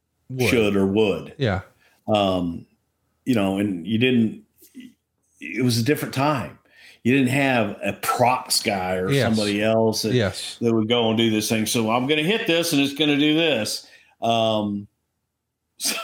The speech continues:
Speaker 2: I'm laughing going, 'cause I'm taking the hammer and I'm hitting it going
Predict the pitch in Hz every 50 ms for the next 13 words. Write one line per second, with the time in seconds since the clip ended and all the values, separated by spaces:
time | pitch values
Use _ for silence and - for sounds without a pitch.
0 | - - 170 151 - - 139 135 151 160 135 110 107 113 131 151 - - 98 90
1 | 90 98 98 92 90 87 - _ _ _ _ _ _ _ - 107 117 131 135 131
2 | 147 127 127 123 113 107 104 113 113 117 117 113 104 98 101 104 107 92 87 110
3 | 113 117 87 95 95 95 95 90 87 82 82 90